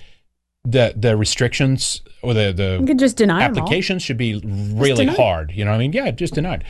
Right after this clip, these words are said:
Speaker 1: It means asylum candidates already present, present in Hungary must travel abroad <laughs> to file the request. Why does, but why does,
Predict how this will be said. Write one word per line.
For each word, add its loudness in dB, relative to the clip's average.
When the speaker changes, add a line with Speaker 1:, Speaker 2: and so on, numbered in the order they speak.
Speaker 1:
It 4
means 4
asylum 0
candidates -2
already 0
present, -4
present 0
in -2
Hungary -2
must 0
travel 0
abroad 2
<laughs> -2
to -4
file 2
the 0
request. 0
Why 4
does, 0
but 0
why 0
does, -4